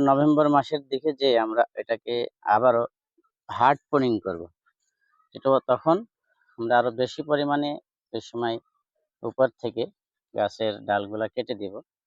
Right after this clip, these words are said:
যাতে করে আপনার জানুয়ারিতে যে ফুলটা আসবে, এই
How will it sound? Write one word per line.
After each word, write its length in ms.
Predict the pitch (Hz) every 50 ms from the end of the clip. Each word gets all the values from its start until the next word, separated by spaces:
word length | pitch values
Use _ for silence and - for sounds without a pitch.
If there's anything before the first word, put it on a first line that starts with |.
| _ _ _ _ _ _ _ -
যাতে 280 | - 104 101 - - 120
করে 220 | - 139 131 123 117 - - _ _ _ _ _ _ _ _ _ _ _ _
আপনার 440 | 101 98 - _ 101 98 98 95 98 98 95 - - 107 101
জানুয়ারিতে 640 | 113 110 113 120 127 131 131 135 131 _ - 143 143 143 - - - - _ _ - _ _ _ _ -
যে 140 | 107 113 110 -
ফুলটা 400 | _ - - 135 139 131 - - 123
আসবে, 300 | 113 104 95 95 101 127 190 240 _ _ _ _ _ _ _ _ _ _ _
এই 100 | - 113